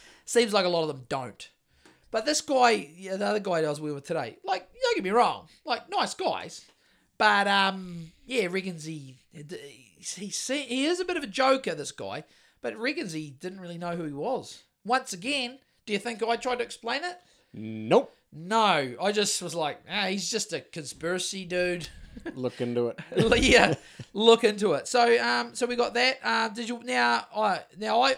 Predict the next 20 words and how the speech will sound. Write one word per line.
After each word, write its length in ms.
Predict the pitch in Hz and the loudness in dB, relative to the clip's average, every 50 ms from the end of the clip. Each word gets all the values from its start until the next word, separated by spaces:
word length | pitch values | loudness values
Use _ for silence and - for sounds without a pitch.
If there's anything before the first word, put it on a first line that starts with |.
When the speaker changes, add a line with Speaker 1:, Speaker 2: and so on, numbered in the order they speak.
| - | 0
Speaker 1:
I 140 | 208 240 277 | 2 2 2
watched 480 | 277 262 269 262 262 - - - - - | 4 4 2 2 2 2 -2 -8 -8 -8
the 160 | 214 220 202 | -8 -8 -8
Kiwis 680 | 170 - 247 233 240 233 226 226 220 226 220 202 - - | -8 -8 -8 -8 -4 -2 -2 -2 -2 -2 -4 -10 -12 -16
play 540 | - - 226 226 214 208 208 208 202 196 196 - _ _ _ _ _ _ _ - - _ - - - | -10 -4 0 2 2 2 2 0 -2 -6 -8 -12 _ _ _ _ _ _ _ -20 -20 _ -20 -20 -20
Fiji 840 | - - - - 254 262 269 233 196 220 214 208 196 208 240 247 - _ _ _ _ _ - _ _ _ _ _ _ | -18 -16 2 4 4 4 4 2 0 0 2 2 2 0 -2 -4 -10 _ _ _ _ _ -20 _ _ _ _ _ _
on 320 | 208 220 220 220 220 214 214 | 0 0 2 2 0 0 0
an 120 | 214 208 | 0 0
illegal 540 | 208 202 202 208 220 247 247 202 233 233 214 | 2 2 4 6 6 6 6 2 0 -2 -2
stream 800 | 202 - - - - 226 233 233 226 214 208 214 226 262 294 247 _ _ _ _ _ - | -2 -4 -6 -4 0 2 2 4 2 2 -2 -4 -8 -12 -16 -18 _ _ _ _ _ -8
with 260 | 202 202 220 220 214 - | 2 2 2 2 2 -4
French 1080 | - - - - - 233 240 254 254 254 254 247 - - - - - - - - - _ _ _ _ _ | -12 -12 -12 -10 -2 2 2 4 4 2 0 -2 -8 -6 -4 -4 -2 -4 -6 -10 -16 _ _ _ _ _
commentary. 720 | - - 254 233 226 208 - - - 170 147 120 98 - _ | 2 2 4 4 4 -2 -4 -8 -8 -6 -6 -6 -8 -10 _
Speaker 2:
Nice. 480 | 139 160 208 269 339 269 98 - - - | -6 -2 -2 0 -2 -2 -4 -6 -4 -2
Speaker 1:
But 200 | 254 247 254 - | -2 0 0 0
you 80 | 302 | 0
know 180 | 302 311 311 311 | 2 2 2 2
what 200 | 302 302 311 311 311 | 4 2 2 2 2
was 100 | 285 277 | 0 -2
interesting? 500 | 302 302 - 311 320 311 - 359 370 | -2 -2 -2 -2 -2 -2 0 -2 -2